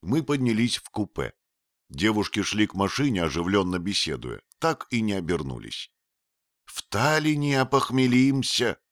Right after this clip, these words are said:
сказал Жбанков. «Есть около шести рублей. А хочешь, я тебе приятную вещь скажу?» Жбанков подмигнул мне.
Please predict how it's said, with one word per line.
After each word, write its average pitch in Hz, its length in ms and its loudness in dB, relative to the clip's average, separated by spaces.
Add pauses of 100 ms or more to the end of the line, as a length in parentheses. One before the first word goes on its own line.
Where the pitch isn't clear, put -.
сказал 87 460 -2
Жбанков. 73 640 -6 (440)
«Есть 95 380 -2
около 107 300 0
шести 113 440 0
рублей. 110 480 -2 (540)
А 110 100 2
хочешь, 165 680 0
я 180 220 -2
тебе 156 320 -2
приятную 160 800 2
вещь 170 380 2
скажу?» 110 500 0 (600)
Жбанков 85 580 -2
подмигнул 92 600 0
мне. 58 200 -12